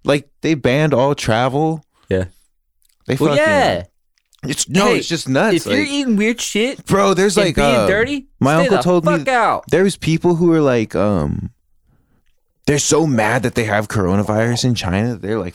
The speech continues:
Speaker 1: "Fuck this, I'm gonna go get someone else sick." And they're,
Speaker 2: Bro.
Speaker 1: like, chasing people down, coughing on them and shit, bro. Like, ripping their mask off and, like, <laughs> spitting on them, bro.
Speaker 2: <laughs>
Speaker 1: I'm like, "That is so fucked up. It's like
Speaker 2: Dude.
Speaker 1: zombies, bro."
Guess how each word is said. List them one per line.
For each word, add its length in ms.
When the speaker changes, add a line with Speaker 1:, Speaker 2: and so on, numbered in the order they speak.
Speaker 1:
"Fuck 240
this, 240
I'm 80
gonna 140
go 120
get 200
someone 240
else 180
sick." 260
And 100
they're, 80
Speaker 2:
Bro. 100
Speaker 1:
like, 120
chasing 380
people 240
down, 300
coughing 500
on 180
them 180
and 140
shit, 280
bro. 260
Like, 240
ripping 260
their 140
mask 420
off 300
and, 80
like, 200
<laughs> 0
spitting 680
on 220
them, 200
bro. 160
Speaker 2:
<laughs> 20
Speaker 1:
I'm 460
like, 220
"That 160
is 120
so 200
fucked 340
up. 200
It's 140
like 120
Speaker 2:
Dude. 80
Speaker 1:
zombies, 500
bro." 300